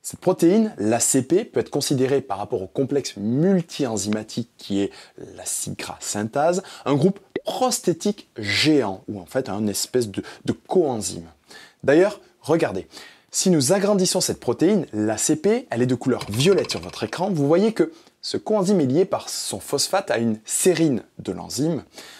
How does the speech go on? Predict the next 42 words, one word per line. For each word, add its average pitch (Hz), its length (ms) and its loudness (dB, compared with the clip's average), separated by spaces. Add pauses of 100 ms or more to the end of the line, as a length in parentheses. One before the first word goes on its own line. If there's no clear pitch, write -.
(120)
En 107 120 -4
dessous, 196 480 2
le 107 80 -6
phosphate - 400 -4
est 117 40 0
relié 120 220 0
à 113 60 -2
un 107 40 -2
groupe 104 260 -4 (160)
acide 170 420 -2 (100)
pantothénique, 131 800 0 (320)
qui - 120 -10
lui-même 127 380 2
est 110 80 -10
lié 98 160 -2
à 139 40 2
une 113 120 -2
chaîne 131 240 -2
comprenant 117 520 -4 (140)
un 95 140 -8
azote, 143 460 -2 (180)
deux 120 220 2
carbones 110 500 -2 (140)
et 185 80 4
un 156 80 0
groupement 120 440 0 (160)
S 131 220 0
H. - 300 -6 (340)
Il 160 140 4
est 180 180 2
ici 190 320 4
le 117 100 2
deuxième 110 300 0
niveau 110 240 0
de 101 80 -2
fixation, - 640 -6
hein, 123 80 -10
c'est - 260 -4
au 117 60 -4
niveau 107 240 -2
du 120 100 0
groupement 127 440 0